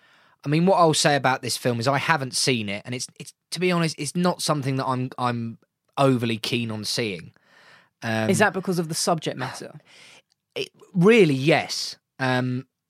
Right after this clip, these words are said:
Speaker 1: I mean, I think films like this need to be made,
Speaker 2: Hmm.
Speaker 1: um, because, uh, Alzheimer's and cancer are obviously two terrible things, and everyone knows someone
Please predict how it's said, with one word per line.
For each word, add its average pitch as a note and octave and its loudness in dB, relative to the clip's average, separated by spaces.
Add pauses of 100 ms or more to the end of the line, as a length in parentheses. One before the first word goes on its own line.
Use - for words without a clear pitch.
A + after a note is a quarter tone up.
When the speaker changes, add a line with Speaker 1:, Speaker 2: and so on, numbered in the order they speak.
(100)
Speaker 1:
I C#3 -2
mean, D3 2
I F3 4
think F3 0
films E3+ 0
like D3 2
this C3+ -4
need D3 0
to - -4
be C3+ -2
made, D3+ 0 (300)
Speaker 2:
Hmm. C#3+ -6
Speaker 1:
um, A#2 -2
because, A#2+ -4 (140)
uh, A2+ -2 (140)
Alzheimer's B2+ 2
and A2+ -8
cancer C3 -4
are A#2+ -4
obviously A2+ -6
two A2+ -4 (120)
terrible A#2 0
things, A#2 -4
and A2 -8
everyone A#2 -2
knows A2 -4
someone G#2+ -6